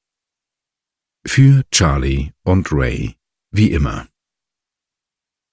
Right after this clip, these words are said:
Teil eins. Going Up the Country. Kapitel eins.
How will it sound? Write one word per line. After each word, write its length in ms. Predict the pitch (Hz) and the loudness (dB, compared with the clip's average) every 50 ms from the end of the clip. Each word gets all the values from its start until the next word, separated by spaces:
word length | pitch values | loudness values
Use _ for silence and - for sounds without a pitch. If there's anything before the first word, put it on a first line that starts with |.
| _ _ _ _ _ _ _ _ _ _ _ _ _ _ _ _ _ _ _ _ - | _ _ _ _ _ _ _ _ _ _ _ _ _ _ _ _ _ _ _ _ -2
Teil 280 | - 120 143 147 151 - | 2 4 6 6 4 4
eins. 540 | - 80 65 55 - - - - - - _ _ _ _ _ _ _ _ _ _ _ _ _ _ _ _ _ _ - | 2 -2 -4 -4 -6 -6 -6 -6 -6 -10 _ _ _ _ _ _ _ _ _ _ _ _ _ _ _ _ _ _ 0
Going 440 | - 120 131 143 156 160 156 147 - - | 2 4 6 6 6 6 6 4 2 0
Up 380 | - 87 85 - - - - _ _ _ _ - | -2 -2 -2 -4 -6 -16 -20 _ _ _ _ -2
the 140 | 104 123 120 | 0 0 0
Country. 560 | - 104 95 71 64 - 62 60 64 - - _ _ _ _ _ _ _ _ _ _ _ _ _ _ _ _ _ _ _ _ _ _ _ _ _ _ _ - | 2 0 -2 -2 -2 -6 -8 -8 -8 -10 -14 _ _ _ _ _ _ _ _ _ _ _ _ _ _ _ _ _ _ _ _ _ _ _ _ _ _ _ -4
Kapitel 400 | - 113 - 123 113 113 107 73 | -2 0 0 0 2 2 0 -2
eins. 480 | 69 65 58 - - - - - - | -2 -8 -10 -12 -12 -10 -10 -10 -10